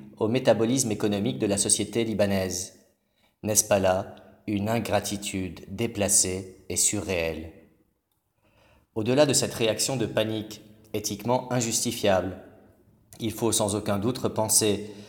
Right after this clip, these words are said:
la monstruosité du malade, qui n'est plus considéré comme une victime qu'il faudrait plaindre et dont il faudrait prendre soin,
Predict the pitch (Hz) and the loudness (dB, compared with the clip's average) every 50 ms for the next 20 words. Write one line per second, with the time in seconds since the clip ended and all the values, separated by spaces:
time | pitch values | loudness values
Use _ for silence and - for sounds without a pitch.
0 | - - - 95 95 95 101 117 117 - - - 117 110 110 101 110 104 - 120 | -18 -8 -2 0 0 0 0 0 0 -2 0 0 0 0 0 0 0 -2 0 0
1 | 120 120 117 104 107 98 95 87 85 92 95 101 - - - - - - 113 110 | 0 0 2 2 2 2 4 2 2 0 -2 -4 -8 -12 -14 -8 -6 -4 -2 -2
2 | 110 107 107 - 139 - 135 127 - - 113 107 113 104 113 110 110 107 95 101 | -2 -4 -4 -6 -6 -6 -2 -2 -2 -2 2 4 4 6 4 4 4 2 0 0
3 | 101 98 98 104 - - - 113 110 113 135 139 - - 107 95 - 107 104 98 | -2 -2 -4 -4 -2 -2 0 0 0 0 -2 -4 -4 -4 -4 -4 -2 -4 -2 -2
4 | 98 98 98 - 107 101 104 117 135 139 135 - - - - - - - 110 104 | -2 -2 -2 0 0 2 2 2 0 -2 -4 -8 -12 -14 -18 -20 -8 -4 -4 -4
5 | 98 107 107 107 104 - 107 - - 107 98 95 104 98 - - 107 101 95 95 | -2 -4 -4 -4 -4 -6 -6 -4 -2 -2 0 0 -2 -2 -2 -2 -2 -2 -2 0
6 | 98 - - 110 107 110 127 147 - | 0 0 0 0 0 0 0 -2 -4